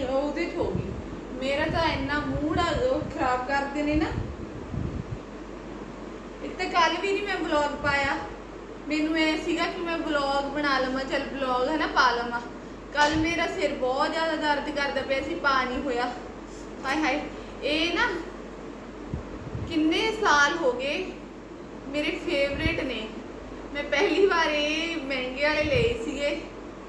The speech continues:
ਪਰ ਅੱਜ ਜੈਸਮੀਨ ਕਹਿੰਦੀ, "ਮੰਮਾ ਪਾ ਲਓ, ਇਹ ਸੋਹਣੇ ਲੱਗਦੇ ਨੇ,"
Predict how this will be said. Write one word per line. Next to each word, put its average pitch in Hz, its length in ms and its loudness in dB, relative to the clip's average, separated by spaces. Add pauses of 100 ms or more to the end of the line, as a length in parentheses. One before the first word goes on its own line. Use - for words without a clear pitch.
(240)
ਪਰ 302 140 -2 (800)
ਅੱਜ 294 180 2
ਜੈਸਮੀਨ 311 480 0
ਕਹਿੰਦੀ, 330 220 2
"ਮੰਮਾ 330 300 2
ਪਾ 294 340 6
ਲਓ, 262 140 4
ਇਹ 320 220 0
ਸੋਹਣੇ 262 280 -4
ਲੱਗਦੇ 233 420 0
ਨੇ," 233 140 -4